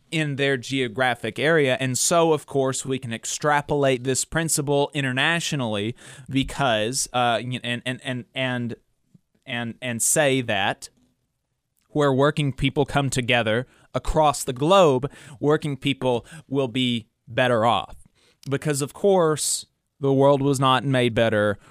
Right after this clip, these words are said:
by our imperial exploits in World War One or in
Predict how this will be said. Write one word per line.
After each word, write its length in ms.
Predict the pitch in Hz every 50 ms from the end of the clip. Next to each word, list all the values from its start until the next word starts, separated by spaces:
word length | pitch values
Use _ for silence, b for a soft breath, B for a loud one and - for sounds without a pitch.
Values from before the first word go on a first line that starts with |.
| b b
by 480 | 107 - 107 101 98 98 95 98 98 - b b b
our 140 | - 123 123
imperial 560 | 120 120 - - 139 147 147 143 139 135 131 -
exploits 680 | - - - - - 131 123 113 113 113 - - - B B 156 B B
in 200 | 135 131 120 110
World 280 | 110 120 127 135 120
War 240 | 127 139 156 156 151
One 500 | 127 127 127 120 117 110 104 101 110 117 B B B 160 B B
or 500 | - 143 143 139 131 135 135 135 139 -
in 200 | - 151 143 143